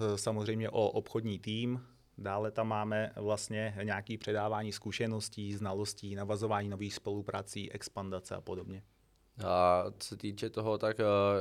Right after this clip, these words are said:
Speaker 2: jak dlouho už vlastně pracuješ v tomto oboru?
Speaker 1: Mhm. Co se týče oboru jako takového finančního, tak, eh, já tam vlastně pracuji něco dva, přes dva a půl roku, zhruba něco takového.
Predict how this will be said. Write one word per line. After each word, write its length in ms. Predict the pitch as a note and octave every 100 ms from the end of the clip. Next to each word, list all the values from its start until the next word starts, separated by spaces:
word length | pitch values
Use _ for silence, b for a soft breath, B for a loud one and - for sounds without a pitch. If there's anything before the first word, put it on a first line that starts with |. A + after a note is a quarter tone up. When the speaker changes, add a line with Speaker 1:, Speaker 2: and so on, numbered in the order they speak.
| -
Speaker 2:
jak 200 | - G#2
dlouho 640 | G#2+ G#2 G#2 G#2+ G#2+ G#2+ G#2+
už 280 | G2 G2+ G#2
vlastně 580 | G2+ G#2 - G#2 G2+ G2
pracuješ 480 | G2 F#2+ - G2+ G2+
v 40 |
tomto 280 | F#2+ F#2+ G2
oboru? 440 | F2+ F2+ F#2+ A#2 - - -
Speaker 1:
Mhm. 260 | A2+ A#2 A2 - B B B
Co 120 | - B2
se 100 | C#3+
týče 260 | D3+ F3
oboru 340 | F3 D#3 D3 D3+
jako 200 | D3+ C#3+
takového 460 | C3+ C#3 C#3 C#3
finančního, 840 | C#3 C3 C3 B2+ C3+ B2 B2+ A#2+ A#2+
tak, 380 | A#2+ A#2+ A2+ A#2+
eh, 40 | A2+ A2 A2 A2
já 340 | A2 G#2+ G#2 G#2
tam 320 | B2 A#2 A#2
vlastně 320 | A2 - A#2+
pracuji 580 | A#2 A2 - A#2 A#2 G#2+
něco 400 | G#2 G#2 A#2 A2+ -
dva, 320 | G#2 G2 G#2 G#2 G2 G2
přes 260 | G#2+ G2
dva 160 | G#2 G#2
a 40 |
půl 220 | A2 A#2+
roku, 380 | F#2+ - A#2 A2+
zhruba 300 | G#2+ G#2+ G#2+
něco 260 | A2 G#2 G#2+
takového. 640 | D#2+ F#2+ G#2 A2+ A#2